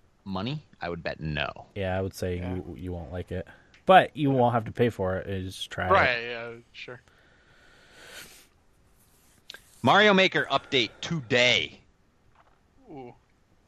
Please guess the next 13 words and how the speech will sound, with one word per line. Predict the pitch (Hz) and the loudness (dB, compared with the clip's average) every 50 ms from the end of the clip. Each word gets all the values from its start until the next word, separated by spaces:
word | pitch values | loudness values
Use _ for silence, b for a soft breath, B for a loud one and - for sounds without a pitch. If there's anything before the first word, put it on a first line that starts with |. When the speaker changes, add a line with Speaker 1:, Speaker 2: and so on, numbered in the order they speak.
| _ _ | _ _
Speaker 1:
It's | _ - | _ -6
actually, | 139 151 - - 147 123 110 101 - | -6 -4 -4 -2 -2 0 0 0 0
I | 113 120 | -2 -2
think | - - 110 107 | 0 -2 -2 -4
it's, | 98 - - - - | -4 -6 -6 -4 0
uh, | 92 87 85 80 73 98 95 95 - - | 0 2 2 0 -2 -8 -14 -14 -10 -6
uh, | 95 90 85 78 76 76 - | -2 0 0 0 0 -2 -4
a | - 87 | -4 -6
good | 82 - 104 101 90 | -4 -2 -2 -2 -2
one. | 80 69 67 69 76 87 95 - _ _ _ _ _ _ _ _ _ _ - | -2 -4 -6 -6 -6 -8 -12 -16 _ _ _ _ _ _ _ _ _ _ -12
Key | - - 165 180 | -6 -2 -2 0
doors. | 160 117 113 92 82 71 69 69 - - - - - - - _ _ _ _ _ _ - | 0 2 2 2 2 2 0 -2 -4 -4 -4 -6 -8 -10 -14 _ _ _ _ _ _ -8
Speaker 2:
Yeah. | 98 92 92 92 92 | -6 -4 -2 -2 -2